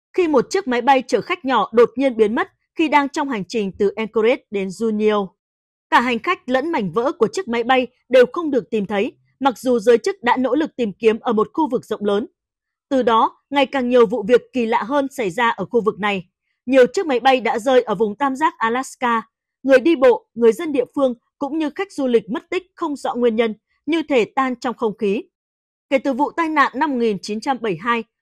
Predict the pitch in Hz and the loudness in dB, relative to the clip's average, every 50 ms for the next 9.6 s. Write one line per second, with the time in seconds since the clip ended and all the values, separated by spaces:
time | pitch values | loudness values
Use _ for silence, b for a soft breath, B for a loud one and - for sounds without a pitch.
0 | _ _ - 339 320 311 294 330 330 320 311 277 254 233 190 190 202 202 190 160 | _ _ -6 -4 -4 -4 -4 -4 -4 -4 -4 -2 -2 -2 -2 -2 0 -2 -2 -2
1 | 156 202 - 226 339 - _ - 381 381 _ - 233 202 165 202 190 208 262 349 | -2 -4 -6 -6 -6 -8 _ -8 -8 -8 _ -6 -6 -4 -4 -4 -4 -2 -4 -4
2 | - - 226 208 180 175 208 202 190 165 214 190 175 175 226 214 208 - 285 294 | -2 0 0 2 2 0 0 -2 -2 -4 -6 -8 -8 -6 -8 -8 -6 -4 -6 -4
3 | - 233 214 190 165 - _ _ _ _ _ _ _ _ - - 320 294 277 247 | -4 -4 -4 -6 -6 -10 _ _ _ _ _ _ _ _ -6 0 2 2 4 4
4 | 214 226 254 285 - - - 294 277 269 - - 269 254 247 - 262 247 240 - | 2 0 -2 -4 -6 -6 -6 -6 -6 -6 -4 -4 -4 -4 -2 0 0 0 0 -2
5 | 311 370 - _ - 311 262 - - 254 226 202 214 156 - _ _ _ _ _ | -4 -8 -8 _ -8 -8 -6 -4 -4 -2 0 2 0 0 -2 _ _ _ _ _
6 | _ - 214 214 269 311 285 - - 294 277 - - 226 208 - - 262 240 240 | _ -4 -2 -2 -2 -2 -4 -4 -6 -8 -6 -2 0 0 0 0 -2 -2 -2 -2
7 | - - 196 190 226 - 285 226 220 220 214 185 - _ _ _ _ _ _ _ | -2 -4 -4 -4 -4 -6 -8 -6 -4 -4 -4 -4 -6 _ _ _ _ _ _ _
8 | _ _ _ _ - - 349 381 - - - 285 254 240 - 233 214 - - 220 | _ _ _ _ -8 -6 -6 -6 -6 -4 -4 -4 -2 -2 -2 -4 -4 -2 -2 -2
9 | 233 233 247 254 - - - 247 226 214 208 | -2 -2 -4 -6 -8 -8 -2 0 0 0 0